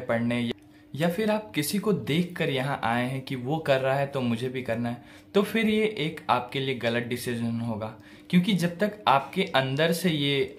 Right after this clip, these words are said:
आवाज़ नहीं आएगी कि मुझे डॉक्टर बनना है या फिर आपका अपना इंटरेस्ट नहीं होगा, तब तक आपसे आगे भी नहीं हो पाएगा। आप फिर आगे जाएंगे और अपने टाइम को वेस्ट करेंगे झूठ मूठ का, तो ये एक आपके लिए गलत डिसीजन होगा।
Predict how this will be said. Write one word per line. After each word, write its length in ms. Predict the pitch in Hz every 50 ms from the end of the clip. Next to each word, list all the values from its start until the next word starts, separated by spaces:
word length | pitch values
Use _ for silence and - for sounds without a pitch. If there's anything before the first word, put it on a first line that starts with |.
| -
आवाज़ 400 | 117 117 117 120 123 131 131 127
नहीं 240 | 131 127 131 135 131
आएगी 300 | 123 120 123 123 127 127
कि 60 | 135
मुझे 280 | 135 135 135 143 165 180
डॉक्टर 420 | - - 117 117 - - - 147
बनना 380 | 135 123 117 110 110 110 117 117
है 220 | 117 120 110 104 - - - - - 123
या 100 | 139 156
फिर 300 | - 185 180 180 180 -
आपका 320 | 131 135 135 - - - 185
अपना 420 | - - 135 - - 151 165 180
इंटरेस्ट 680 | - - 147 139 - - 143 147 151 151 - - -
नहीं 280 | 127 123 110 117 123 123
होगा, 340 | 120 110 104 98 104 107 - - - - - - - - - - - -
तब 160 | - 165 165 170
तक 200 | 202 208 202 - -
आपसे 680 | 143 233 240 - - - 175 175 175 170 - - - - - -
आगे 240 | 131 151 170 202 233
भी 120 | 220 220
नहीं 180 | 202 175 151 143
हो 120 | 135 120
पाएगा। 500 | 107 92 107 104 101 101 101 98 107 110 - - - - - -
आप 280 | 127 139 - - - -
फिर 180 | - 196 196 190
आगे 260 | 175 165 165 170 180
जाएंगे 460 | 170 156 156 156 160 165 170 175 175
और 200 | 175 - 135 139
अपने 400 | 139 131 - 139 139 143 143 139
टाइम 340 | 135 - 127 120 123 131 143 143
को 160 | 139 135 123
वेस्ट 320 | 117 117 - - - -
करेंगे 340 | 131 123 127 131 135 139 131
झूठ 260 | 131 135 135 131 -
मूठ 200 | 139 139 139 143
का, 100 | - 190 208 - - - - - -
तो 80 | 185 185
ये 240 | 180 180 214 233 -
एक 220 | - 208 196 -
आपके 260 | 147 143 139 - 147
लिए 180 | 156 160 202 196
गलत 300 | 139 123 123 120 117 117
डिसीजन 540 | 107 101 110 104 - - 104 101 104 101 101
होगा। 320 | 104 98 95 101 101 -